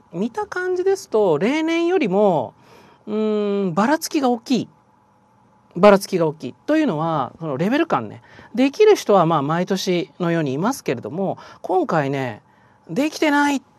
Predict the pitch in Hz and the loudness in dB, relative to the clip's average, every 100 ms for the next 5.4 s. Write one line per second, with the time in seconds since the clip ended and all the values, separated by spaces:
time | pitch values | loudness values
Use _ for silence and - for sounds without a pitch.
0 | _ 202 190 175 - 170 151 147 220 320 | _ 0 2 0 -2 -2 0 -2 -2 -2
1 | 196 139 127 - 262 226 - - 143 135 | 0 0 -4 0 2 2 0 -8 -6 -6
2 | 120 123 104 - - _ _ _ _ _ | -6 -8 -8 -14 -20 _ _ _ _ _
3 | _ _ _ _ _ _ _ _ _ _ | _ _ _ _ _ _ _ _ _ _
4 | - 262 202 190 156 220 311 330 185 202 | -2 2 2 2 2 2 2 2 0 2
5 | 285 240 135 98 | 2 0 -2 -6